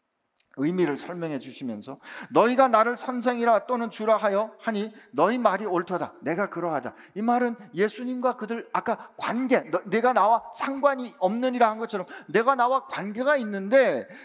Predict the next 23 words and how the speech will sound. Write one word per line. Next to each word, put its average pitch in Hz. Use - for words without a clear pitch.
이 262
관계가 247
되신 247
예수님은 254
그들에게 285
누구인가 220
하면 175
그들의 185
주인이에요. 202
큐리예요. 262
그들의 226
주인이라는 247
말은 190
그들의, 254
그들의 131
하나님 175
되신다는 101
것이 -
어, -
같은 123
의미죠. 123
선생님이란 170
뜻으로, 131